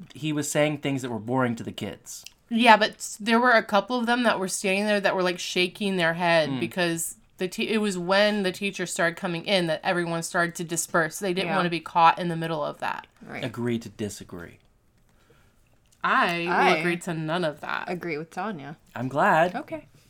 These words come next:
Speaker 2: Me too.
Speaker 3: Let the record state.
Speaker 1: Hashtag girl talk.
Speaker 3: <laughs>
Speaker 1: Um, yeah, so, so Corey stands up and starts giving a whole bunch of empty promises about making it a, uh, a five-day weekend.
Speaker 3: Yeah.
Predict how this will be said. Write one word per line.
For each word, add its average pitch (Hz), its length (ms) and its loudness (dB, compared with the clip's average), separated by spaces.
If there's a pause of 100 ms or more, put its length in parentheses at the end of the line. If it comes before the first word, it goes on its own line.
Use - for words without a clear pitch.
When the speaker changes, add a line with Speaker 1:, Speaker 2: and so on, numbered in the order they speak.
(500)
Speaker 2:
Me 233 180 -2
too. 170 380 -12 (160)
Speaker 3:
Let 175 140 -12
the 185 80 -4
record 180 340 -6
state. - 340 -12 (600)
Speaker 1:
Hashtag 117 440 -6
girl 117 220 -6
talk. 104 300 -8 (280)
Speaker 3:
<laughs> 240 480 4 (720)
Speaker 1:
Um, 139 540 8
yeah, 147 220 8
so, 139 180 -2 (140)
so 151 180 -4
Corey 175 280 2
stands 147 260 -2
up 135 160 6
and 127 100 -6
starts 135 300 0 (400)
giving 131 260 -2
a 120 40 2
whole 120 120 4
bunch 117 160 -2
of 120 80 -4
empty 117 220 -2
promises 113 400 -2
about 110 300 0
making 120 300 -4
it 117 80 -2 (840)
a, 127 40 -4
uh, 120 440 4 (300)
a 120 80 -6
five-day 156 480 8
weekend. 208 540 2
Speaker 3:
Yeah. 156 300 -6